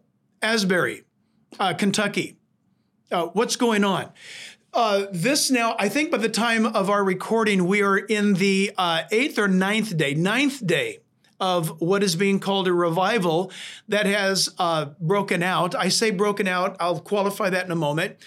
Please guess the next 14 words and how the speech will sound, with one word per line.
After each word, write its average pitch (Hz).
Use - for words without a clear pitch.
uh, 175
at 180
Asbury 214
College. 185
It's 165
a 175
Christian 214
college. 165
Um, 170
and 202
there 233
was 277
a 339
s-, -